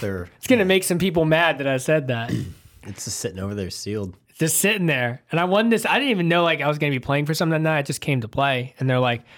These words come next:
Speaker 2: "Okay, it's gonna cost more for entry fee tonight because you guys are playing for a celebrations E T B." And I'm like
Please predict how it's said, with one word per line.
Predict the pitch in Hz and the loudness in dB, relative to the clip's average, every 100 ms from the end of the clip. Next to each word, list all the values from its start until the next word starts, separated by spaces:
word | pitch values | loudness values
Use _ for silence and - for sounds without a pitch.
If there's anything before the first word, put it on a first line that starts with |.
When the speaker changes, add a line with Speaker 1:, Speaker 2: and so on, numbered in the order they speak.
| - | -4
Speaker 2:
"Okay, | 156 196 175 | -2 2 0
it's | 165 | 2
gonna | 170 | 0
cost | 160 190 175 - | 0 0 0 0
more | 160 165 | 2 2
for | 147 160 147 131 131 _ _ _ _ _ _ | 2 2 2 2 0 _ _ _ _ _ _
entry | 180 180 - 151 | -2 0 0 0
fee | - 143 | 0 0
tonight | - 139 131 131 123 | 2 2 2 2 0
because | - 120 135 127 120 | -4 0 2 0 -2
you | - | -2
guys | 139 139 | 0 2
are | 123 | 0
playing | - 151 139 | 0 0 0
for | 131 - 127 | -2 0 2
a | 120 113 110 143 _ _ - | 4 2 -2 -6 _ _ -14
celebrations | - 151 143 131 139 135 143 127 117 - | -2 2 2 4 2 2 2 2 0 0
E | 127 | 0
T | 120 135 | 0 0
B." | 117 123 120 120 - - - - _ - | 0 2 2 0 -4 -10 -10 -12 _ -2
And | 139 | 0
I'm | 139 | 2
like | 139 135 131 | 4 2 0